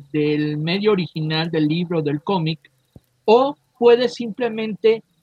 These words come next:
basarse levemente en la historia original. Cualquiera de las dios-, dos opciones creativas es muy válida, y hay, hay situaciones en que la adaptación poco tiene que ver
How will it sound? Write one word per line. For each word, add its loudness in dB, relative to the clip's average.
basarse 0
levemente -2
en -8
la -6
historia -6
original. -6
Cualquiera 0
de 0
las 0
dios-, 2
dos 0
opciones -6
creativas -6
es 0
muy -2
válida, 0
y 2
hay, 2
hay 0
situaciones -4
en -2
que 2
la 2
adaptación -2
poco 4
tiene -6
que -2
ver -2